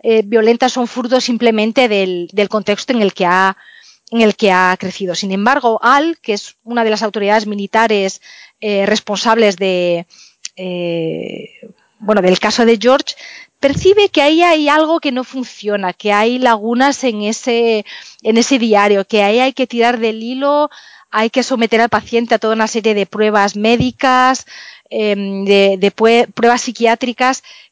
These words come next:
que, que den más pistas, porque ahí en, hay algo, algo que no funciona y es algo muy, algo muy, muy serio. <laughs>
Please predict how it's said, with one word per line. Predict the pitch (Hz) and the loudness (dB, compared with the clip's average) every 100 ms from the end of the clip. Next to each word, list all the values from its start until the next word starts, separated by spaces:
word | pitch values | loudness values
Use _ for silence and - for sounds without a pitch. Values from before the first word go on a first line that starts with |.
| - | -6
que, | 254 220 214 202 | 0 0 0 0
que | 233 | 0
den | 208 262 262 | 2 2 2
más | 254 - | 0 -2
pistas, | - 262 - 269 | -4 -4 -2 -4
porque | - 226 - | -4 -6 -4
ahí | 202 220 233 | -2 2 0
en, | 220 214 | 0 -2
hay | 214 214 | 0 2
algo, | 226 226 214 208 196 185 | 2 2 0 0 0 0
algo | 240 285 | 2 2
que | 277 254 | 0 -2
no | |
funciona | 247 240 - 240 262 | -4 -8 -4 0 2
y | 208 | 0
es | 202 | -2
algo | 226 - 220 233 | -2 2 2 2
muy, | 220 220 214 202 190 _ - - - _ _ _ _ _ _ _ _ _ _ _ _ _ _ _ | 0 -2 -4 -6 -10 _ -20 -20 -20 _ _ _ _ _ _ _ _ _ _ _ _ _ _ _
algo | - 226 233 | 0 0 2
muy, | 226 233 226 220 208 - - _ _ _ | 0 0 0 0 -2 -6 -12 _ _ _
muy | 220 226 226 | -8 0 0
serio. | - 220 214 302 | 2 2 2 2
<laughs> | - | 0